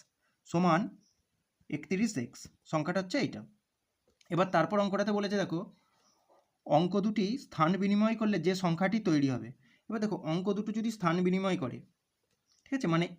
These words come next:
এই যে সংখ্যাটা ছিল, এই সংখ্যাটা দশকে থ্রি এক্স ছিল, এককে এক্স ছিল, এরা যদি স্থান বিনিময় করে, অর্থাৎ এইটা দশকের ঘরে,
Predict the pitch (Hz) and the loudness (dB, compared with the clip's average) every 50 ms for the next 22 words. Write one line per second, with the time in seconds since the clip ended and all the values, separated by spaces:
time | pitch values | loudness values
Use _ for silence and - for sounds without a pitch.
0 | - 196 170 170 185 214 - 202 185 180 202 208 220 - 240 226 196 180 190 247 | -2 -2 0 0 0 -2 0 2 2 2 2 0 0 0 0 0 0 0 -2 -2
1 | - - - _ _ _ _ _ - 175 - 196 190 214 208 214 220 214 190 151 | -4 -8 -16 _ _ _ _ _ -2 0 0 0 -2 -2 -2 -2 -2 -2 0 0
2 | 147 147 - 190 196 214 208 214 - - 202 202 233 226 - - 247 220 220 208 | 0 0 0 -2 -2 -2 -2 -2 -4 -4 -2 -2 -2 -2 -2 -4 -2 -2 0 0
3 | 220 208 214 233 208 214 220 - - - 240 226 233 - 180 185 226 214 220 233 | -2 -2 -2 0 0 0 -2 -2 -4 -4 -4 -4 -2 -2 0 0 0 0 0 -2
4 | 233 220 - 208 180 180 175 170 165 165 160 151 143 131 131 127 147 147 147 - | -2 0 2 2 4 4 4 2 2 2 2 2 2 0 -2 0 -2 -2 -2 2
5 | - 196 165 185 190 - - _ _ _ _ _ _ _ _ _ _ _ _ _ | 4 4 4 4 2 -2 -12 _ _ _ _ _ _ _ _ _ _ _ _ _
6 | _ _ _ _ _ _ _ _ _ _ _ _ _ _ _ _ _ - 160 170 | _ _ _ _ _ _ _ _ _ _ _ _ _ _ _ _ _ 0 0 0
7 | 185 185 226 220 - - - - _ _ _ _ _ _ _ _ _ _ _ _ | 2 2 4 4 4 2 0 -6 _ _ _ _ _ _ _ _ _ _ _ _
8 | - - 143 147 208 214 220 214 208 220 220 247 | -2 0 0 0 0 0 0 2 2 2 2 2